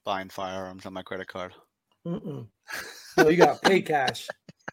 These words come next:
Speaker 2: You gotta pay that
Speaker 1: You
Speaker 2: cash.
Speaker 1: know, you get, get cash back for groceries, <laughs> cash back for gas. Eh, firearms
Speaker 2: Right.
Speaker 1: aren't cheap. Cash back for firearms. <laughs>
Speaker 2: Get free ammunition. They send you a box of ammunition.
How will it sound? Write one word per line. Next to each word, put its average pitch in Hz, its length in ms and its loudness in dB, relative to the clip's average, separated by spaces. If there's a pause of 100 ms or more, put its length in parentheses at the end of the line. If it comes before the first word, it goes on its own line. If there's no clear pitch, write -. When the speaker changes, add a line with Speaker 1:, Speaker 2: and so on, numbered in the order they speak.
(720)
Speaker 2:
You - 200 2
gotta 151 120 4
pay - 200 8
that 156 220 4 (220)
Speaker 1:
You 135 60 2
Speaker 2:
cash. - 0 -
Speaker 1:
know, 123 100 8
you 120 160 6 (120)
get, 104 140 -8
get 120 260 4
cash - 280 4
back 104 180 2
for 98 100 -10
groceries, 98 560 -4
<laughs> - 100 -4
cash 107 180 2
back 95 200 2
for 90 100 -8
gas. 92 500 2 (540)
Eh, 302 60 -10 (260)
firearms 147 380 0
Speaker 2:
Right. - 20 -16
Speaker 1:
aren't 98 160 -4
cheap. - 220 -6 (100)
Cash 104 280 2
back 104 180 -2
for 107 80 -12
firearms. 90 840 -2
<laughs> - 40 -8
Speaker 2:
Get 160 200 2
free 170 220 4 (100)
ammunition. 165 560 -2
They 135 80 -8
send 147 280 -4
you 139 80 0
a 123 60 -4
box 143 320 0
of 143 60 2
ammunition. 131 520 -8